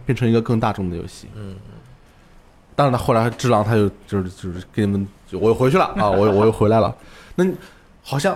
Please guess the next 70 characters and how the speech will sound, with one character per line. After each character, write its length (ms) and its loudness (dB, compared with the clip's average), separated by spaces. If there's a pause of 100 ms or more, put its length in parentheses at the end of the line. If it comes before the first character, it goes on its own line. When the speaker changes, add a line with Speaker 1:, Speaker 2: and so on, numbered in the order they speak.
(120)
Speaker 1:
比 100 -2
如， 120 -4
再， 120 0
你 140 0
再 120 2
举 160 -6
个 60 -2
例 140 -4
子， 160 -12 (960)
《火 180 -2
焰 100 2
文 140 0
章》， 140 2 (1200)
他 140 2
加 140 2
了 100 2
这 80 0
么 80 2
多 100 4
恋 180 2
爱 120 2
的 120 0 (240)
学 300 0
员 140 4
的 80 4
要 120 4
素， 240 -8 (640)
你 120 -4
觉 80 2
得 160 2 (220)
这 80 -12
种 140 2
大 160 0
众 120 0
化 140 0
的 60 0
努 160 2
力 200 -2 (840)
会 100 2
对 140 2
你 100 2
有， 180 4 (200)
会 180 2 (220)
对 100 2
你 120 2
造 100 2
成 100 2
困 180 0
扰 140 0
吗？ 120 -6 (200)
Speaker 2:
我 160 0
觉 140 2
得 100 2
女 160 0
神 300 0
异 80 0
闻， 320 0
嗯， 140 -4
不 100 -2
是 80 -6
女 140 -8
神 120 -8
异 40 -6
闻， 280 -4
那 120 -4
个 120 0
《火 220 0
焰 160 2
文 160 0
章》 260 2